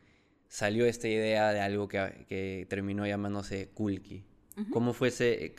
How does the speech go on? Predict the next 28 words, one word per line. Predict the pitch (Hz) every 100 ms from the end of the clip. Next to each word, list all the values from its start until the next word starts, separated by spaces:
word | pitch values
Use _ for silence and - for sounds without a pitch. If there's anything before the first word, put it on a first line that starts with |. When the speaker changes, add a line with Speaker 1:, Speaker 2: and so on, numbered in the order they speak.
| -
Speaker 1:
ese | 107 120
proceso? | 104 98 110 98 95
¿Cómo | 107 113
llegaron? | 104 107 104 113
Y | 110
tal | 101
vez | 107 110 - -
tómalo | - 113 113 113
como, | 107 101 98 95 98 - - - _ - - -
como | - 110
oportunidad | 104 101 110 113 113
para | 117
explicar | - 107 110 107
tal | 107
vez | 107 104
al | 110
que | 98
no | 104
ha | 104
conocido | 107 101 98 107 104 98
qué | 101
es |
Kulki, | - 104 98 95 98 95 - _ - _ _
qué | -
es | 101
lo | 98
que | 98
hacen. | 98 - 98